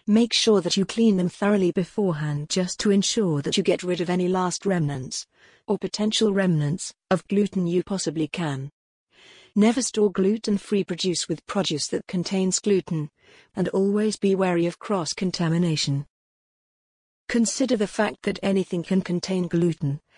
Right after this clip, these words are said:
Many sauces and products you probably never even considered could contain gluten, do in actual fact contain gluten. Beers, sausages, luncheon meat, soy sauce, mustard, sauces,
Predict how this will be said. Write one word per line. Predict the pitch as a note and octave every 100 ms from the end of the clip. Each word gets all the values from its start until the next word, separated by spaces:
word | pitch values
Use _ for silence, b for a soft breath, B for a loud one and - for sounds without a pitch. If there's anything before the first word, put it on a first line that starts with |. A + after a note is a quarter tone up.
| B B B B
Many | G#3 B3 D4
sauces | - A3 F#3 F3+ E3+
and | F3+ -
products | G#3 D#3+ D3+ - -
you | F3+
probably | - A3 G#3+ F3+ E3
never | F3 E3+ F3+
even | F3+ F3+
considered | E3 F3+ E3 G#3 E3+ D3
could | - -
contain | F#3 E3+ F#3 F3+
gluten, | E3+ F3 E3 D3 C#3 - _
do | G#3
in | G3
actual | G3+ F#3+ - A3
fact | G3+ F#3 F#3 -
contain | G3 F3+ F#3 F3+ F3
gluten. | F3+ - D3 C#3 - _ _ _ b b b b
Beers, | G3 F3 C3+ - - _
sausages, | - - A#3 - D3+ D3 C#3+ - _ A3
luncheon | G#3+ G#3+ F#3+ F3+
meat, | G3 F#3 - - _
soy | - - G#3+
sauce, | G3+ - E3 C#3 - - _ -
mustard, | G#3 G3+ - C#3+ C3 - _ -
sauces, | - A3+ - D3 C#3